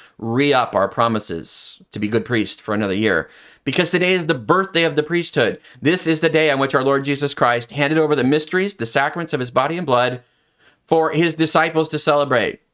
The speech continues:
especially his priest. Without the priest, we don't have the Eucharist. So tonight, Jesus ordains the first priest,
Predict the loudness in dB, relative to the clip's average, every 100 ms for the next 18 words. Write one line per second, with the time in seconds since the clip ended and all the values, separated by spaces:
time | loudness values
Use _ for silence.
0 | -10 -4 -2 -2 -2 0 0 0 -8 -2
1 | 0 0 -2 0 2 0 -2 -10 -4 -2
2 | -2 -6 -8 -8 -2 0 2 0 0 0
3 | 0 0 -4 -8 -14 _ _ _ _ _
4 | -8 -2 0 0 -2 -4 -2 -2 0 0
5 | 2 2 0 -2 -4 -2 -4 -2 -2 -2
6 | -6